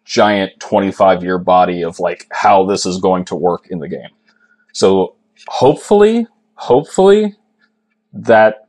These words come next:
we're, like, Elspeth Conquers Death is sort of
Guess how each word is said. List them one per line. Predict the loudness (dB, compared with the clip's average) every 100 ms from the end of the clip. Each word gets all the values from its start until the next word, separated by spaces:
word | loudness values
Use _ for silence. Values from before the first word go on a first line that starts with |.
| _
we're, | 0 2 4 2 -6 -6
like, | 0 0 0
Elspeth | -2 0 0 -2
Conquers | 0 0 0 -4
Death | -2 -2 -2 -6 _ _ _ _ -8
is | -4 -2 -4 -6 -10 -14 -18 _ _ _ _ _
sort | -6 0 0 0
of | -4 -8 -18